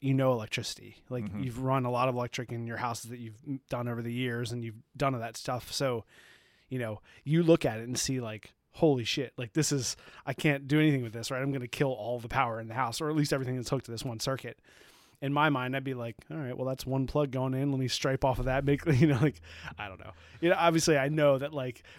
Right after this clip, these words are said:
Speaker 1: when I try to run one thing and I try to run another thing at the same time, like, and it trips the breaker, <laughs> then I know, obviously, I'm using too much power. But in the grand scheme of things, it's like, if I can get multiple plugs, and as a single person in the shop, I'm not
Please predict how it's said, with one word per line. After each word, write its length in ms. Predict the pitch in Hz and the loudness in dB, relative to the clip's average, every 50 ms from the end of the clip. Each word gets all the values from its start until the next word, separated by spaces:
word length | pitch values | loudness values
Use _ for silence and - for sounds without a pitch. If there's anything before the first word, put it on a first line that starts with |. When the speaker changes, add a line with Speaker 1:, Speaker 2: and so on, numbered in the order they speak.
| - | -6
Speaker 1:
when 120 | _ 143 135 | _ -4 -2
I 100 | 131 127 | -2 -2
try 180 | - - 143 131 | 2 2 2 2
to 40 | 131 | 2
run 260 | 127 131 131 131 131 | 0 0 0 2 2
one 180 | 135 139 139 135 | 2 2 2 2
thing 280 | - 131 120 120 120 120 | -2 -4 -6 -6 -8 -8
and 80 | 117 | -8
I 60 | 120 123 | -8 -2
try 180 | - 160 139 131 | 0 0 0 2
to 60 | 127 | 0
run 260 | 127 127 127 131 143 | -2 -2 -2 -4 -4
another 260 | 147 135 143 143 139 135 | -2 2 2 2 2 0
thing 160 | 123 135 127 | -2 -4 -4
at 60 | 123 | -4
the 60 | 127 135 | -6 -6
same 240 | - 147 131 127 | -4 -4 -4 -4
time, 400 | 120 - 202 220 190 160 151 147 139 | 0 0 2 4 4 4 4 2 2
like, 180 | 135 135 123 | 0 -2 -4
and 100 | 135 127 | -6 -8
it 80 | 127 - _ _ 151 - - _ _ _ - _ | -8 -12 _ _ -20 -20 -20 _ _ _ -16 _
trips 220 | - - 147 135 - | 0 0 0 0 0
the 80 | - | -8
breaker, 460 | 123 - 156 175 170 143 - 147 139 135 | -4 0 2 4 4 2 0 -4 -2 0
<laughs> 0 | |
then 120 | 151 143 | 2 2
I 100 | 165 160 | 2 2
know, 140 | 143 135 117 101 | 2 0 -2 0
obviously, 580 | 143 151 - - 151 147 127 - 147 135 123 120 | 0 0 0 0 -2 -2 -2 -4 -4 -6 -6 -6
I'm 220 | 113 117 120 120 _ _ | -8 -10 -12 -14 _ _
using 240 | 147 139 131 120 123 | -4 -2 -2 -2 -2
too 100 | 123 123 | -4 -4
much 180 | 117 110 - | -6 -6 -2
power. 320 | - 139 131 123 113 117 113 | 0 2 2 2 0 -6 -6
But 200 | 113 117 113 _ _ _ - - - - - - - - _ | -8 -10 -10 _ _ _ -20 -20 -20 -20 -20 -20 -20 -14 _
in 60 | 139 | -6
the 80 | 135 139 | -6 -2
grand 280 | 123 143 135 131 123 | 0 0 0 0 -2
scheme 260 | - - - 160 151 143 | -4 2 4 4 4 4
of 60 | 131 | 0
things, 440 | - 131 117 117 120 120 - - - _ - _ - - - - - _ _ _ _ _ _ _ | -4 -8 -10 -8 -10 -8 -10 -10 -12 _ -20 _ -20 -20 -20 -20 -20 _ _ _ _ _ _ _
it's 160 | 135 127 - | -4 -2 0
like, 140 | 147 127 117 123 | -2 -2 -2 -2
if 100 | - 147 | 0 0
I 80 | 143 | 0
can 100 | 143 135 123 | 2 0 -2
get 120 | 143 143 | -2 -2
multiple 400 | 135 135 131 127 - - 113 117 | 0 0 0 0 -2 -4 -10 -8
plugs, 460 | 104 - 151 139 123 123 117 107 - - _ | 0 2 2 2 2 0 -4 -8 -12 -6 _
and 320 | 185 175 156 143 123 - _ _ | 0 2 2 0 -2 -4 _ _
as 280 | - 147 143 131 107 - _ - | -2 -2 0 0 -2 -6 _ -6
a 20 | |
single 240 | - - 170 151 131 | 0 0 0 0 0
person 280 | 120 135 123 113 - 113 | -2 -4 -4 -4 -6 -10
in 60 | 110 | -10
the 40 | 113 | -8
shop, 440 | 110 - - 190 160 127 113 - - - - _ _ _ _ _ _ _ _ _ _ _ _ _ _ _ _ - - - | -6 0 2 2 2 2 0 -4 -8 -8 -8 _ _ _ _ _ _ _ _ _ _ _ _ _ _ _ _ -20 -16 -8
I'm 120 | 127 139 | -4 -2
not 180 | 139 135 127 - | -2 -2 -2 -4